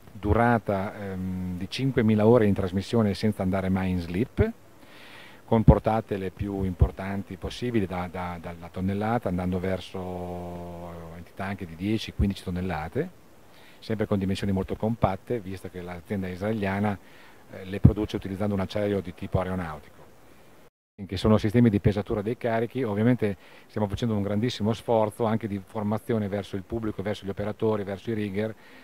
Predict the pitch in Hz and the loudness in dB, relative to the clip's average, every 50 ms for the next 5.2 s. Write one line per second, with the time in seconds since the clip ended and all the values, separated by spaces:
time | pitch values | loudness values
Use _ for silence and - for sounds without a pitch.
0 | - - - - - - - - 127 120 - - 131 135 - 123 113 104 117 120 | -20 -20 -20 -20 -20 -16 -8 -2 0 4 4 4 4 2 -2 -2 0 0 2 0
1 | 120 110 120 117 117 113 120 107 - 110 104 - - 117 113 - - 107 107 113 | 0 2 0 0 0 0 -2 -4 -6 -6 -6 -2 -2 -2 -2 -2 -4 -4 -6 -4
2 | 117 107 98 - - 113 113 107 - - 117 - - - 123 113 110 113 117 110 | -4 -4 -6 -6 -4 -2 -2 -2 -2 -4 -8 -8 -4 -2 0 0 2 0 0 -2
3 | 107 101 - - 113 113 107 - 113 110 110 107 110 107 104 104 104 101 - 110 | -4 -4 -2 -2 0 4 6 6 6 6 2 0 -2 -2 -2 -2 -2 -2 -2 -4
4 | 104 - - 110 107 104 - 101 95 95 - - 98 92 101 104 98 98 95 92 | -6 -6 -6 -6 -8 -8 -8 -10 -14 -14 -12 -12 -12 -10 -10 -10 -10 -10 -10 -10
5 | 95 101 98 | -10 -12 -14